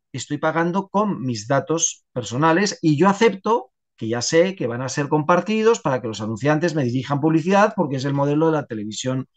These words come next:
en abierto o de tal. Y entonces ahí, pues, sabemos que tienen más datos de los que serían necesarios para prestarnos ese servicio, porque son, gracias a nuestro perfil, lo que van a, a,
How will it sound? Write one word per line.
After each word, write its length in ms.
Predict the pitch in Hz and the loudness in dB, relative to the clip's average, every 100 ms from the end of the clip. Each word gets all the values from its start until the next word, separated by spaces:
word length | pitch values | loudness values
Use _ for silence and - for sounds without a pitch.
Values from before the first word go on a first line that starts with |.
| _ | _
en 120 | 123 | -2
abierto 600 | 147 185 233 196 226 233 - _ _ | 4 6 6 6 4 4 2 _ _
o 140 | 117 | -4
de 160 | 110 107 | -4 -4
tal. 260 | - - - - _ | -8 -8 -14 -20 _
Y 120 | - | -8
entonces 280 | 104 135 139 | 0 0 4
ahí, 300 | 165 185 220 | 6 6 6
pues, 260 | - 120 - | 0 -4 -6
sabemos 500 | - - 113 127 156 | -8 -4 -2 0 -2
que 340 | - 165 185 190 _ _ _ | 2 2 2 -6 _ _ _
tienen 580 | 151 160 165 165 160 151 - _ - | 2 2 2 2 0 -4 -16 _ -8
más 440 | 131 139 165 156 | -2 2 2 2
datos 400 | 170 180 190 190 | 2 2 2 2
de 100 | 170 | 4
los 240 | 151 147 - | 4 2 -4
que 100 | 127 | -6
serían 300 | 113 131 160 | -2 0 0
necesarios 500 | 156 151 190 220 131 | 0 0 0 0 0
para 140 | 131 | -2
prestarnos 400 | 135 135 123 117 | -2 -4 -4 -6
ese 160 | 117 107 | -8 -6
servicio, 520 | 107 95 76 - - | -8 -8 -12 -14 -4
porque 260 | 127 123 131 | -2 0 2
son, 340 | 151 170 185 - - | 4 4 2 -8 -2
gracias 400 | 143 143 165 147 | 0 2 0 0
a 80 | |
nuestro 300 | 160 160 165 | 0 0 0
perfil, 400 | 170 180 214 220 | -2 -2 -2 -2
lo 120 | 226 151 | 0 0
que 80 | |
van 200 | 139 139 | 0 0
a, 260 | 151 147 131 _ _ - _ - | 0 0 -4 _ _ -20 _ -8
a, 720 | 120 120 117 113 110 104 | -2 0 0 0 -2 -2